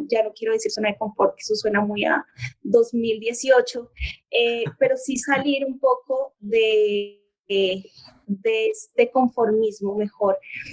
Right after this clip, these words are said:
de como yo soy abogado, entonces yo para qué tengo que estar por allá que en TikTok, o yo por qué tengo que estar por allá en LinkedIn, no sé, no, pero es que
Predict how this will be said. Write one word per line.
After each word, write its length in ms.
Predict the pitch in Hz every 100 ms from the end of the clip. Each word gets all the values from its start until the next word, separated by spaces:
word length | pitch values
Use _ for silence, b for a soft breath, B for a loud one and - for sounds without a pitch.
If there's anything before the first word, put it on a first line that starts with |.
| B -
de 320 | 294 214 214
como 240 | 220 214
yo 80 | 202
soy 140 | 214
abogado, 360 | 269 311 269 233
entonces 180 | 220 214
yo 100 | 214
para 140 | - -
qué 80 |
tengo 280 | - 220 214
que 80 | -
estar 400 | 226 - 214 208
por 140 | - 226
allá 260 | 214 196 -
que 100 | 233
en 140 | 226
TikTok, 600 | - 302 - - 220 208
o 60 | 220 214
yo 140 | 202
por 160 | 214 -
qué 80 |
tengo 200 | 233 -
que 80 | -
estar 200 | 240 214
por 100 | 220
allá 140 | 214 208
en 60 |
LinkedIn, 600 | 214 262 285 277 - 196
no 140 | 196 196
sé, 160 | 208 -
no, 360 | 208 208 247 320
pero 120 | 240 202
es 120 | -
que 200 | 262